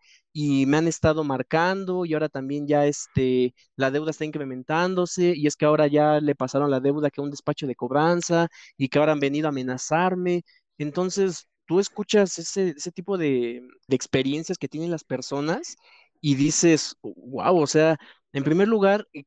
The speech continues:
qué mal porque, o sea, usted fue el que permitió al momento de firmar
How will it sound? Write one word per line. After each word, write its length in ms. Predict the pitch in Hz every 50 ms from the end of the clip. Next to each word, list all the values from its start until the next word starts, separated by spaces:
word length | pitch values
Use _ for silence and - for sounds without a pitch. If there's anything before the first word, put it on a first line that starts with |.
| _
qué 180 | - 170 165 180
mal 360 | 190 185 180 180 185 196 202
porque, 880 | - _ 185 170 - - - 139 139 135 135 135 131 131 127 127 120 - - _ _ _ _ _ -
o 60 | 170
sea, 120 | 151 170 175
usted 420 | 190 165 - - - 190 202 196
fue 200 | - - 196 202
el 80 | 202 -
que 120 | - 202
permitió 640 | - _ 151 135 135 135 139 139 131 - 151 156
al 80 | 170 175
momento 380 | 190 185 165 160 165 160 190 185
de 100 | 165 -
firmar 460 | - 143 139 135 135 143 165 214